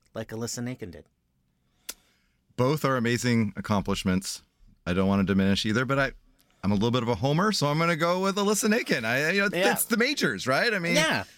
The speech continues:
Speaker 2: no
Speaker 1: Yeah.
Speaker 2: one's, no one's watching A ball except for, you know, for a specific reason there, and, you know, and I'm sure that she is going to do a great job. But Alyssa Nakin has put in the time and deserved the opportunity that she got, uh, last night, and, uh,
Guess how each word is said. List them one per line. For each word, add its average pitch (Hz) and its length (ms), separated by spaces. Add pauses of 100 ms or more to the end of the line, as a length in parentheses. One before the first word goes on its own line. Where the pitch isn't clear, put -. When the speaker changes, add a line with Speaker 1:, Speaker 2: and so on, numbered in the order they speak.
(120)
Speaker 2:
no 185 120
Speaker 1:
Yeah. 370 80
Speaker 2:
one's, 240 280 (400)
no 220 140
one's 226 180
watching 139 640
A 113 180
ball 139 420
except 143 340
for, 139 320
you 156 80
know, 123 260
for 123 240
a 117 40
specific 113 320
reason 117 300
there, 147 360
and, 147 420
you - 100
know, 135 180
and 127 100
I'm 131 120
sure 139 280
that 113 260
she - 260
is 113 140
going 113 180
to 104 60
do 104 140
a - 20
great 101 260
job. 113 340
But 135 140
Alyssa 165 320
Nakin 190 300
has 147 200
put 170 180
in 175 80
the 165 60
time 185 380
and 139 220
deserved 135 720 (320)
the 113 100
opportunity 110 480
that 98 120
she - 140
got, 90 280 (180)
uh, 95 240
last 90 300
night, 90 320
and, 87 340
uh, 87 200